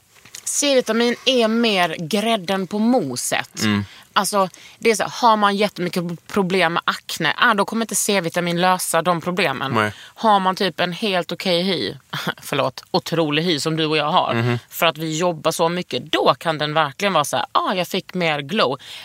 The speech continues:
Speaker 1: Emma Unkel pratar jämt om C-vitamin för att hon tyckte hon fick så mycket glow.
Speaker 2: Ja, och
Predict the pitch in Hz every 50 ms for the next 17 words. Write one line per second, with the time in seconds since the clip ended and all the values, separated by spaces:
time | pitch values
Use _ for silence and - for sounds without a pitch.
0 | - _ - 190 190 180 135 208 175 156 - 175 160 - 185 175 165 170 185 185
1 | 151 139 127 - 147 143 - 165 156 131 - 147 139 135 123 - - 131 - 147
2 | 127 - 143 - - 143 143 - - 151 - - 139 143 135 - - 135 131 127
3 | 160 196 165 82 87 113 - - - - - - - 143 147 160 165 - -